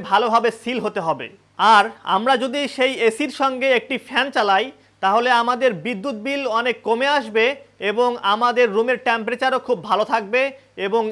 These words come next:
এসিও অনেক লং টাইম চলবে। পাঁচ নাম্বার টিপস হলো ফ্রিজ এবং এসির কনডেন্সার নিয়মিত পরিষ্কার করা। আমাদের যাদের বাসা বাড়িতে ফ্রিজ এবং এসি আছে, আমরা এই ফ্রিজ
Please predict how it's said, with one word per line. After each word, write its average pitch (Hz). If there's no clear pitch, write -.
এসিও 254
অনেক 220
লং 214
টাইম 226
চলবে। 156
পাঁচ 214
নাম্বার 269
টিপস 277
হলো 226
ফ্রিজ 262
এবং 233
এসির 254
কনডেন্সার 254
নিয়মিত 233
পরিষ্কার 208
করা। 147
আমাদের 262
যাদের 220
বাসা 214
বাড়িতে 269
ফ্রিজ 254
এবং 247
এসি 226
আছে, 202
আমরা 226
এই 240
ফ্রিজ 262